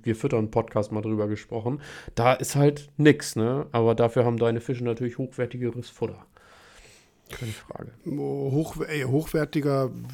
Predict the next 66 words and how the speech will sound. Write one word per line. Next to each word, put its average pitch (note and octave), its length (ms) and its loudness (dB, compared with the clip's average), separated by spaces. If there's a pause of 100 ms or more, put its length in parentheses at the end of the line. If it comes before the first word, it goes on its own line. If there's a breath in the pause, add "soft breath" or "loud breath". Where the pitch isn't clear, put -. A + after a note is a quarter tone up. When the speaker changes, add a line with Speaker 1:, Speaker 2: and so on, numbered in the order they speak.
Speaker 2:
würde B2+ 200 -2
ich A#2+ 80 -2
jetzt B2+ 260 -4
nicht, - 220 -16
ja, D3 480 6
Speaker 1:
Ja, G2 160 4
Speaker 2:
das G2 100 10
ist A2+ 60 10
halt A#2+ 80 12
wieder A#2+ 80 8
Speaker 1:
also, B2 160 6
Speaker 2:
eine C#3 140 8
andere G#2 240 10
Speaker 1:
ja, A2+ 40 10
Speaker 2:
Diskussion, C3+ 520 6
ne? C3 60 8
Speaker 1:
anderes. C#3 200 6
Speaker 2:
Aber B2+ 120 4
es B2 80 4
ist C#3+ 60 6
Speaker 1:
Ja, D3+ 60 10
Speaker 2:
auf C3+ 180 8
jeden D3 100 6
Speaker 1:
okay, D3 100 4
ist - 20 4
Speaker 2:
Fall C#3+ 100 4
Speaker 1:
eine C#3 60 4
andere B2 160 4
Diskussion. G#2+ 520 -4
Ja, C#3 140 4
ja. G#2 60 0
Speaker 2:
F-, C3+ 320 -4
Frostfutter C#3+ 500 0
ist B2+ 140 -2
aber C#3 140 0
auf B2+ 120 -4
jeden D3 140 2
Fall D3 220 -2
eine, B2 300 -2
eine B2+ 300 -4
zeitlich - 540 -6
viel, - 320 -4
viel C3 240 -6
intensivere B2+ 520 -6
Sache, B2 260 -6
ja. - 40 -4
Speaker 1:
Viel, E3+ 300 0
viel - 160 -8
aufwendiger. A2 460 -8 (340 loud breath)
Aber F3+ 140 4
was A3 120 4
ich A#3 220 0
zur A3+ 180 4
Technik C4 380 2
noch C3 160 0
gerne A2+ 240 4
sagen G#2 340 0
möchte, C#3 380 -4 (240)
ich - 60 -2
hab D3+ 140 0
da D3+ 60 2
nämlich C#3 240 2
noch B2+ 140 10
ein, B2+ 200 0
zwei A2 240 4
Beispiele, A2+ 640 2